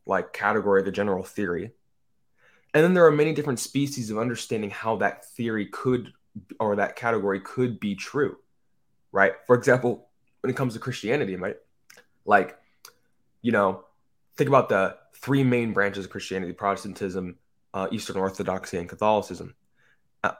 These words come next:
and what you could say is, well, these are different species of the one category, you know, Christian theism. And these are all different ways in which Christ-, uh, Christianity could be true. Now, if we were to find out that Protestantism were false,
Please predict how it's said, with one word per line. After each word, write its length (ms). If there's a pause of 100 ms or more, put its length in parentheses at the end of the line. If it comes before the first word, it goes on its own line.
(120)
and 140
what 100
you 80
could 140
say 180
is, 140
well, 80
these 160
are 60
different 340
species 560
of 260 (540)
the 100
one 300
category, 640 (180)
you 120
know, 260
Christian 420
theism. 540 (560)
And 240
these 100
are 100
all 200
different 320
ways 240
in 160
which 400 (240)
Christ-, 320
uh, 100
Christianity 460
could 80
be 80
true. 260
Now, 280 (260)
if 80
we 80
were 80
to 60
find 280
out 140
that 180
Protestantism 1080 (280)
were 120
false, 600